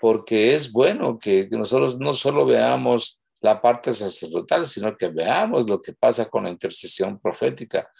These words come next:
o sea, en esta parte de la adoración. Esto es, eh, eh, viene a lo mismo, ¿verdad? Acuérdense que, eh, en Éxodo tres once dice que Moisés acostumbraba a hablar al,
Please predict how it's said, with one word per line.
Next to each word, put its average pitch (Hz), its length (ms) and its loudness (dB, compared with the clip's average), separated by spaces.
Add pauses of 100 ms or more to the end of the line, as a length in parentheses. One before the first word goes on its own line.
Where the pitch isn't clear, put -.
(240)
o 92 160 0
sea, 113 360 2
en 110 100 -2
esta 104 280 -2
parte 131 300 0
de 110 60 -2
la 95 100 4
adoración. 87 760 0 (520)
Esto 147 400 4
es, 147 200 2
eh, 110 920 2
eh, 160 200 -2
viene 175 240 2
a - 40 2
lo 185 140 0
mismo, 135 400 0
¿verdad? 104 360 2 (480)
Acuérdense 160 520 2
que, 131 180 2
eh, 123 460 2
en 117 100 2
Éxodo 147 380 2
tres 147 320 2
once 156 380 2
dice 139 480 0 (500)
que 123 180 4
Moisés 123 760 2
acostumbraba 123 960 4
a 165 40 6
hablar 151 440 2 (100)
al, 113 300 2